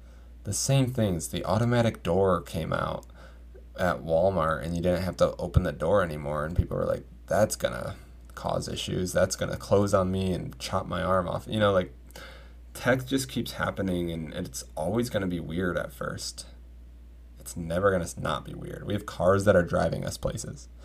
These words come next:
That's crazy. It's insane. Let's acknowledge how crazy it is, but also appreciate the tech and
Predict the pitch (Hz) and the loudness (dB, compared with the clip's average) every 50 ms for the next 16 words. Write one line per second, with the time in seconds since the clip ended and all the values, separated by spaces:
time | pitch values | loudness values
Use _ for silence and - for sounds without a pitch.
0 | - - - - - - - 127 117 131 - - 131 117 107 95 - - - - | -20 -20 -20 -20 -20 -10 -4 -4 -4 -2 8 10 10 10 10 6 2 -2 -4 -6
1 | - - - 110 107 - 113 110 107 - - - - 107 98 92 92 - - - | -10 -6 -4 -4 -2 0 0 0 2 2 0 2 2 2 2 0 -2 -6 -10 -10
2 | - 147 - - - - - - - - - - - - - - - - - - | -12 -12 -12 -14 -20 -20 -20 -20 -20 -20 -20 -20 -20 -20 -20 -20 -20 -18 -2 0
3 | 98 104 - - 110 107 98 98 90 95 107 110 110 - 107 95 92 - 98 90 | 0 0 0 0 -2 -2 0 2 4 6 6 6 6 6 2 2 2 2 2 2
4 | 92 90 92 87 87 87 85 85 - - 80 - - 80 87 - - 92 87 - | 2 2 0 0 0 -2 -4 -2 0 -2 -2 0 -2 -4 -2 0 0 0 2 4
5 | - - 87 87 - 87 87 82 - 82 82 - - - 87 85 - - 82 80 | 2 2 2 0 -4 -4 -6 -4 -6 -8 -8 -4 -2 0 0 0 -2 -4 -6 -6
6 | 82 | -6